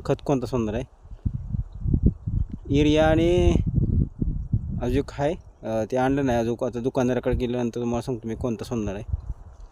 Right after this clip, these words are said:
राई <clears throat> तर, अं, चला भेटूया उद्या आपण, उद्या मी सोडणारच आहे युरिया.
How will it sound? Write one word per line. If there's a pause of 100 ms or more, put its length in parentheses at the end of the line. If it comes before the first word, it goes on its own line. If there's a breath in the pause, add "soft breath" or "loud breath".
(440)
राई (580)
<clears throat> (1600)
तर,
अं, (1300)
चला
भेटूया
उद्या
आपण,
उद्या
मी
सोडणारच
आहे
युरिया.